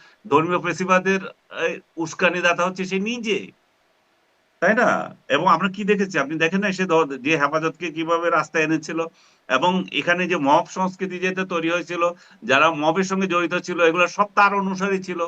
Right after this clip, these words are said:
তার অনুসারীরাই তো বত্রিশ নম্বর ভাঙার জন্য বলছে, এবং সে নিজেও তো বত্রিশ নম্বর ভাঙার একটা পক্ষের লোক। সে নিজেই তো ত-, তখন বলেছে শেখ হাসিনার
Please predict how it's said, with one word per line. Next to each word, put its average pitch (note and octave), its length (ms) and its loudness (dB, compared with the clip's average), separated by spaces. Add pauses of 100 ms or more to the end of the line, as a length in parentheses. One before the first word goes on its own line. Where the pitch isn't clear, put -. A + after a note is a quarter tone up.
(720)
তার D#3 180 6
অনুসারীরাই G3+ 600 0
তো G#3 140 -2
বত্রিশ F#3+ 420 -4
নম্বর F#3+ 200 2
ভাঙার E3+ 340 2
জন্য F3 320 -2
বলছে, E3+ 380 -6 (340)
এবং D#3+ 160 0
সে G3+ 180 4
নিজেও G3+ 320 4
তো G#3 100 2
বত্রিশ F#3+ 400 -2
নম্বর F#3+ 220 2
ভাঙার F3 340 4
একটা F3+ 180 -4
পক্ষের F3+ 380 -4
লোক। A#2+ 240 0 (440)
সে E3 80 -2
নিজেই F3 340 4
তো G#3 280 6 (180)
ত-, - 40 -4
তখন E3+ 360 0
বলেছে F3+ 300 0
শেখ F3 200 0
হাসিনার F3+ 400 0